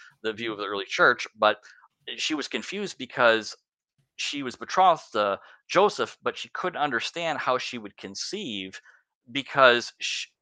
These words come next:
the betrothal period had not ended. She had not gone into Joseph's house at this point. That's the reason why she w-, didn't understand. And then the angel, you know, explains it to her. And then, of course, you know, we find the brothers and sisters of Jesus, uh,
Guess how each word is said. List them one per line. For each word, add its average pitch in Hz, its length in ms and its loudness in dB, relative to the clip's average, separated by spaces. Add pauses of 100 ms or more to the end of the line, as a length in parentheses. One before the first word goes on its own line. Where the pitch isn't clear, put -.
(220)
the 120 160 -4
betrothal 135 480 0
period 131 380 -4
had 113 200 -4
not 104 240 2
ended. 127 260 -2
She - 140 -6
had 117 100 -6
not 117 240 0
gone 117 240 0
into 101 300 -8
Joseph's 98 480 -6
house 156 320 2
at 110 100 -16
this - 160 -14 (100)
point. 107 180 -8
That's 110 200 -6
the 123 60 -14
reason 120 300 -8
why 107 200 0 (240)
she - 140 -6
w-, 117 180 -4
didn't 110 160 0
understand. 113 540 -2
And 113 140 -4
then 110 100 -4
the 107 140 -10
angel, 110 460 -8 (140)
you 101 60 -6
know, 98 140 -8
explains 135 480 -4
it 92 120 -12
to - 100 -14
her. 69 180 -20 (320)
And 147 100 4
then, 143 80 4
of 135 100 2
course, 139 340 4
you 123 140 -6
know, 120 60 -2
we 117 180 -6
find 110 240 0
the 104 60 -2
brothers 98 380 -4
and 90 100 -14
sisters 90 580 -12
of 85 160 -14 (120)
Jesus, 98 500 -8 (380)
uh, 98 140 2